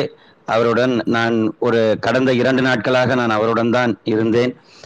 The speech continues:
அஹ், இரண்டு நாட்களாக நான்கு பயிற்சி கூட்டங்கள், அதாவது திரா-, இளைஞர் அணி நடத்துகின்ற பயிற்சி பாசறை கூட்டங்கள்,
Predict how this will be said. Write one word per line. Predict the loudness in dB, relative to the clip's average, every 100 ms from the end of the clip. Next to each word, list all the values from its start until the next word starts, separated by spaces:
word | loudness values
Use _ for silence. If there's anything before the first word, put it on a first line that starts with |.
| -10 -4
அஹ், | -2 -2 -2 0
இரண்டு | 0 0 0
நாட்களாக | 0 0 0 0 2 2 0
நான்கு | 0 0 0 0 2 2 -2 -2
பயிற்சி | -2 0 -2 -2
கூட்டங்கள், | -2 -2 -2 0 -2 -4
அதாவது | -2 0 0
திரா-, | 0 2 0
இளைஞர் | 0 0 0
அணி | 0 0
நடத்துகின்ற | -2 -2 -2 -2 0 -2 -4 -12 -20 -6
பயிற்சி | -2 0 -2 -2
பாசறை | 0 0 0 -2
கூட்டங்கள், | -2 -4 -2 0 0